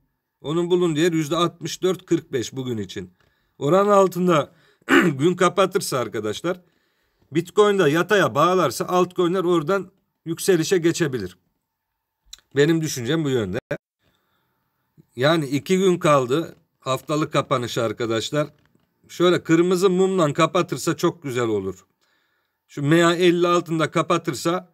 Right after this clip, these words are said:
o zaman deriz ki tamam altcoin'ler canlanacak. De şu an tam teyidi gelmedi arkadaşlar. Yani bu haftalık kapanış dominans için önemli ve altcoin'ler için önemli. Bunu görebiliyorum grafikten.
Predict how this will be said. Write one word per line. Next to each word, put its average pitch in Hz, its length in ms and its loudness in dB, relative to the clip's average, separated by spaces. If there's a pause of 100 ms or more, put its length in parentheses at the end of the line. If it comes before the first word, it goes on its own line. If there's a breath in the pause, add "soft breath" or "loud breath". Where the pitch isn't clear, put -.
(120)
o 156 120 -4
zaman 165 320 2
deriz 160 320 0
ki 175 180 -2 (160)
tamam 156 340 0
altcoin'ler 156 580 0
canlanacak. 143 760 -2 (540)
De 160 80 -10
şu 185 220 2
an 185 180 2
tam 202 380 -2
teyidi 165 380 2
gelmedi 131 420 -2
arkadaşlar. 101 540 -10 (300 soft breath)
Yani 156 240 -8
bu 185 120 4
haftalık 196 460 0
kapanış 185 440 -2
dominans 180 460 -2 (140)
için 185 280 -8
önemli 147 480 -4
ve 156 60 -2
altcoin'ler 147 520 -2
için 143 240 -8
önemli. 123 440 -8 (840 soft breath)
Bunu 151 220 2
görebiliyorum 151 680 0
grafikten. 101 540 -8